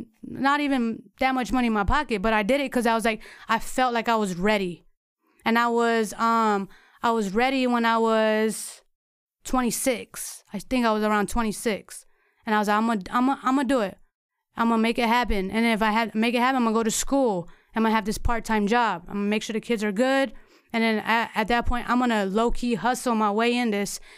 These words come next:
and find men and, you know, uh, friends to help me, support me, myself, and my career as, as, um, in my career to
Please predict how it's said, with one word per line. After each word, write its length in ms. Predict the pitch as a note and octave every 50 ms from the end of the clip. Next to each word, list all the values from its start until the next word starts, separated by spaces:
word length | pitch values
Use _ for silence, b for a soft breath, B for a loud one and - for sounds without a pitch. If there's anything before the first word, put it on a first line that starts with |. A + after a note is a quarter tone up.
| B B B -
and 280 | A#3 B3 A#3+ G#3 -
find 580 | - - C4 B3+ C4 C4+ B3+ A#3 A#3 A3+ A3 A3 b b b b b b b _ _
men 540 | - G#3+ G#3 A3+ B3 B3+ B3 B3 A#3+ A#3+ A#3
and, 460 | - A3+ A3+ A3+ A3 G#3+ G#3 G#3+ - - -
you 140 | A#3+ A#3+ A#3
know, 280 | A#3 A3+ A3 G#3+ G#3 -
uh, 160 | - A3 G#3+
friends 500 | - - - C4+ C4 C4 B3+ B3 A#3 -
to 140 | - - A#3
help 140 | A3 A#3 B3
me, 120 | B3 A#3 -
support 520 | - - - A#3+ E3 - - C4+ B3+ G#3+
me, 200 | A3 A#3+ C4+ C#4+
myself, 680 | C4+ B3 A3 G3+ - - - C#4 D4+ D#4 B3 A3 - - B B B B B B -
and 180 | B3 B3+ B3
my 140 | A#3+ A#3 A3
career 640 | A3 - B3 A#3 A3 C4+ D#4 D#4+ C#4+ B3 A#3 A#3 G#3+ B B B -
as, 200 | B3 A#3+ G#3+ F#3+ A#3 - -
as, 220 | - A#3 A3 -
um, 560 | A#3+ A3 A3 A3+ A3 A3 G#3+ G#3 G3+ G3+ G3 - - - - - _ _ _ _ -
in 120 | B3 B3
my 120 | B3+ B3 A3+
career 340 | - - C4 C#4+ C#4+ C#4
to 320 | C#4 - - B3+ A#3+ A3+